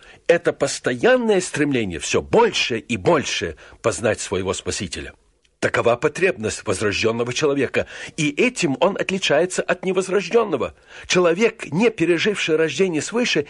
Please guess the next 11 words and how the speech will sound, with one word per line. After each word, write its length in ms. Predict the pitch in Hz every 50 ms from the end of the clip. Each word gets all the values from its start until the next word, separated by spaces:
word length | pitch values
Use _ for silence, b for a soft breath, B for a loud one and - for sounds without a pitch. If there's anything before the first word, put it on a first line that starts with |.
| B -
не 180 | 202 247 254 240
имеет 340 | 240 233 202 156 120 - -
этого 260 | 120 - - 117 113
стремления. 640 | - - - 127 127 131 117 101 82 78 71 64 - b b b b b b b
А 120 | - 95 95
чадо 360 | - - 220 240 247 233 208
Божие, 500 | 135 117 110 104 95 101 120 123 123 120 b b b b b b b b b
оно 240 | - 117 123 131 135
всем 300 | 120 - - 123 110 110
сердцем 640 | - - - - 214 180 - - - - 117 98 87 B B B B B
ищет 480 | - 190 - - - - - 117 -